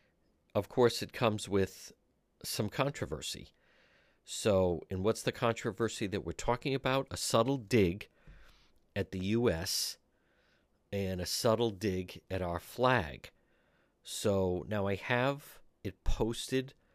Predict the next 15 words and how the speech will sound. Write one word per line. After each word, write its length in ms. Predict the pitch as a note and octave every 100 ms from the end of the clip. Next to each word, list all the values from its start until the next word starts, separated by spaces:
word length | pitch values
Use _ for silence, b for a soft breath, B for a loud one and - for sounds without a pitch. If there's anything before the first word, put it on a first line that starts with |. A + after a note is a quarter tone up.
| _ _ _ _ _ -
um, 460 | F2 E2 E2 D#2+ D#2+ _ _ -
on 200 | A2 B2+
Facebook. 560 | - B2 - - - -
I 140 | G2+
will 260 | F#2+ A2+ A2
also 320 | G#2+ - F#2+
have 220 | G2+ E2
this 120 | E2
posted 400 | - F#2+ E2 D#2+
on 140 | F2 E2+
the 80 |
website, 440 | E2 F2 - F2+ D#2
depetro 520 | - - F#2+ - D#2+
dot 220 | E2+ D#2+
com. 340 | - A2 E2+